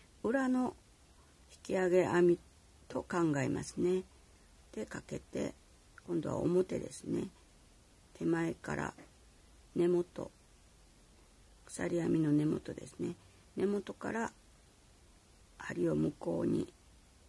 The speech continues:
出して、向こうからまた手前に持ってきて、この目に長編みをします。次は裏ですね。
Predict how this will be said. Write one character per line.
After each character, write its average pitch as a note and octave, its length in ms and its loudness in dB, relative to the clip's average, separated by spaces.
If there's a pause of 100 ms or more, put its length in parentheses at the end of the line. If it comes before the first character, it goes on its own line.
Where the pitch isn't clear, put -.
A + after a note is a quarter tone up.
(800)
出 C#3 140 -6
し - 160 -12
て、 - 280 -8 (440)
向 - 180 -4
こ F3+ 300 -4
う - 40 -20
か - 120 -4
ら G#3+ 200 -4
ま - 120 -4
た - 200 -16 (560)
手 - 140 -6
前 - 280 -2
に - 140 0
持 D#3+ 120 2
っ - 20 -2
て - 240 -16
き - 140 -20
て、 - 320 -10 (1200)
こ - 120 -8
の E3 120 2
目 E3+ 120 2
に A3+ 140 2
長 E3+ 320 0
編 G#1+ 120 -8
み - 140 -4
を A#3 40 -4
し - 220 -14
ま - 140 -20
す。 - 240 -20 (3000)
次 A3 240 -2
は G3 120 2
裏 D3+ 280 -2
で - 140 -10
す - 120 -18
ね。 F#3 240 0